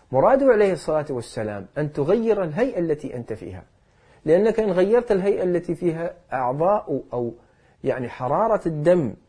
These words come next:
في جسدك تسكن، والغضب ترتفع به حرارة دم الإنسان، ويعني يتأثر قلبه وتتأثر باقي ماذا؟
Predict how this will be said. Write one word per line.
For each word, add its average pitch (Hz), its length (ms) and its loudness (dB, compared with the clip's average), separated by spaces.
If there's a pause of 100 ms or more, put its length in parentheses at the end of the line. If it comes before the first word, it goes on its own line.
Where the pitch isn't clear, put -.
(220)
في - 200 -4
جسدك 190 500 -8
تسكن، 117 580 -14 (680)
والغضب 104 760 -4 (600)
ترتفع 131 760 -6
به 120 320 -10
حرارة 113 600 -10
دم 139 220 -6
الإنسان، 139 720 -10 (680)
ويعني 110 800 -4
يتأثر - 800 -6 (560)
قلبه 165 540 -2
وتتأثر 135 720 -8
باقي 139 440 -4
ماذا؟ 123 360 -8